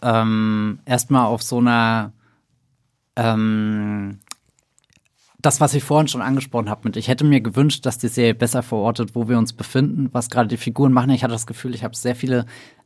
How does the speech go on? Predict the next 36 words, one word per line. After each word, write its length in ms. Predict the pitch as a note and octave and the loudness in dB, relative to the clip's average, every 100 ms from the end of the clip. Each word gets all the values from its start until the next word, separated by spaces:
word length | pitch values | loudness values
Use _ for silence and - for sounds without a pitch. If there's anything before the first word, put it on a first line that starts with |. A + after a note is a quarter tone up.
| - | 2
Einzelszenen 800 | B2+ C#3+ - C#3+ - - A#2 A2+ | 4 4 2 -2 -2 0 2 2
gesehen, 460 | G#2+ - A#2+ A2+ | 0 -2 0 2
die 360 | A2+ A#2+ A#2 A2 G2+ _ - | 2 2 2 0 -4 _ -2
prinzipiell 560 | F3 F#3+ F3+ - C#3 | 2 2 0 0 0
alle 220 | - B2 A#2 | 0 0 0
was 140 | A#2 | -2
Interessantes 540 | A#2+ - B2+ A#2 A2+ | -4 -6 -4 -4 -4
zu 100 | - A2 | -8 -4
sagen 420 | G#2+ G2+ B2+ D3 | 0 0 0 -2
hatten, 320 | E3+ E3+ F3+ | -2 0 0
auch, 280 | G2+ A#2 - | 0 -2 -4
äh, 460 | E3+ A#2+ A#2+ A#2 A#2 | -2 2 4 4 2
geschickt 400 | A2+ - C3 - | 0 -4 -6 -4
mit 140 | C3 | -4
diesem 300 | C3+ B2 A#2+ | -2 0 0
Konzept 420 | - A2+ - B2 - | 0 -4 -2 -2 -2
gespielt 360 | D3+ - D3+ | -4 -2 -2
haben. 160 | D3 D3 | -2 -2
Gut, 180 | C3 - | -4 -4
wir 100 | G#2+ | 0
haben 160 | A#2 | 2
hier 140 | C3 C3 | 2 -2
Gestaltwandler, 800 | A2+ - A2+ B2 C3+ C#3+ D3+ C#3+ - - - - | -4 0 0 0 0 0 -2 -4 -8 -20 -18 -12
die 80 | A#2+ | -6
verschiedene 420 | B2+ - A#2 A#2 | -4 -4 -2 -2
Körper 400 | A#2 B2 B2 A#2+ | 2 2 2 2
annehmen 320 | A2+ C3+ C3+ | 2 2 2
können. 180 | C#3+ C3 | 2 0
Wir 100 | A#2 | 2
haben 100 | A2+ | 2
diese 320 | A2+ A2 G#2 - - - _ | 0 -2 -6 -10 -20 -20 _
Verschwörung, 1000 | - - A2+ - G#2+ A2+ C3 C#3 D#3 D3+ - _ - | -14 -6 -4 -4 -2 2 2 2 0 -2 -8 _ -4
aber 160 | A#2+ A#2+ | 0 0
ich 160 | - | 0
bin 220 | D3 C#3+ | 2 4
nie 340 | D3+ D#3+ D#3 | 4 4 2